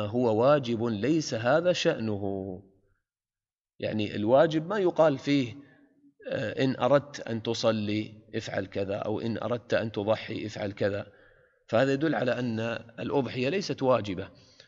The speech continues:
وهذا الاستدلال استدل به الإمام الشافعي رحمه الله تعالى، والإمام الشافعي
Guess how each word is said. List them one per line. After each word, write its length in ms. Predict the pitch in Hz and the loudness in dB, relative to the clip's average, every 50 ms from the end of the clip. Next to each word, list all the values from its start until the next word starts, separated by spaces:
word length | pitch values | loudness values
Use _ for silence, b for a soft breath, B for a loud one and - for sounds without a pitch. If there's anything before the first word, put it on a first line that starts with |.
| b b b b _ _ | b b b b _ _
وهذا 560 | 127 127 123 123 117 113 107 120 160 165 180 | 4 6 8 8 8 6 4 2 0 0 0
الاستدلال 640 | 185 - 170 - - 151 139 135 147 175 180 185 175 | 0 -2 -2 -2 -2 -2 -2 0 0 2 2 2 0
استدل 440 | - - 165 160 302 320 320 190 151 | -2 -2 -2 -2 0 2 2 2 2
به 160 | 135 120 123 | 2 0 0
الإمام 320 | 113 107 117 135 156 160 | 0 2 2 2 2 2
الشافعي 500 | 143 - - - 127 117 98 95 82 101 | 2 0 4 4 4 4 4 0 -4 -4
رحمه 280 | 104 101 101 92 107 98 | -2 -4 -4 -6 -8 -6
الله 180 | 92 90 90 90 | -6 -6 -8 -8
تعالى، 440 | - 90 87 98 98 95 92 - - _ _ _ _ _ _ _ _ _ _ _ _ _ _ _ _ _ 285 226 - - | -10 -8 -8 -8 -8 -8 -12 -16 -18 _ _ _ _ _ _ _ _ _ _ _ _ _ _ _ _ _ -20 -20 -20 -16
والإمام 460 | - - 104 104 104 107 110 104 101 | -10 -8 -8 -6 -4 -4 -4 -4 -4
الشافعي 920 | 98 - - - 104 110 104 - 95 98 113 107 110 107 110 - - - | -4 -4 -2 0 0 0 -2 -4 -8 -6 -4 -4 -4 -6 -8 -12 -16 -20